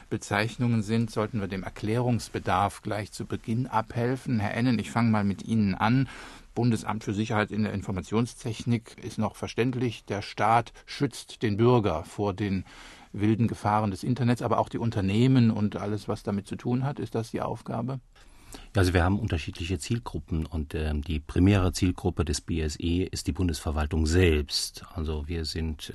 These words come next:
Speaker 2: der Bereich oder das Bundesamt, äh, was nicht für die Technik, sondern für die Sicherheit der Informationstechnik zuständig ist.
Speaker 1: Damit nicht sowas passiert, wie es gerade der Fokus gemeldet hat in Bezug auf die Webseite von Herrn Solana bei der E U, nicht, die von einer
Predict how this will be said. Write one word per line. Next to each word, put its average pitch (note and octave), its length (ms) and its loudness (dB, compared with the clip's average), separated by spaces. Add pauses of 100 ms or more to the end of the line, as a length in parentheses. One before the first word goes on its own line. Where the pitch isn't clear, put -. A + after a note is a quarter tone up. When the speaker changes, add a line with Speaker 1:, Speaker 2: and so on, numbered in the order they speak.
(100)
Speaker 2:
der E2+ 280 2
Bereich E2 520 -2
oder E2 160 -2
das D#2 160 -6
Bundesamt, F2 720 -4
äh, F2+ 120 -4
was D#2+ 200 -6
nicht F#2 220 -4
für - 100 -4
die E2 120 -4
Technik, A#2+ 600 -2
sondern F#2+ 380 -2
für F2+ 140 -4
die E2+ 120 -2
Sicherheit E2+ 520 -2
der D#2 80 -6
Informationstechnik D#2+ 1000 -6
zuständig - 520 -4
ist. - 280 -10 (140)
Speaker 1:
Damit A#2+ 320 -2
nicht B2+ 200 -2
sowas C#3 300 0
passiert, B2+ 480 -4
wie A#2 60 -2
es A2+ 100 -8
gerade A2+ 240 0
der G#2 120 0
Fokus B2 360 0
gemeldet A2+ 480 2
hat A2 240 0
in G#2 140 0
Bezug G#2+ 360 -2
auf G2 480 -2
die G2 120 -6
Webseite G2+ 580 -2
von F#2+ 480 -2
Herrn F#2+ 260 -2
Solana G2 640 4
bei G#2 180 2
der G2 160 2
E G2 140 -2
U, A#2+ 320 -2
nicht, A#2+ 280 -6
die A2 80 -6
von G2+ 380 -4 (120)
einer G2 280 -6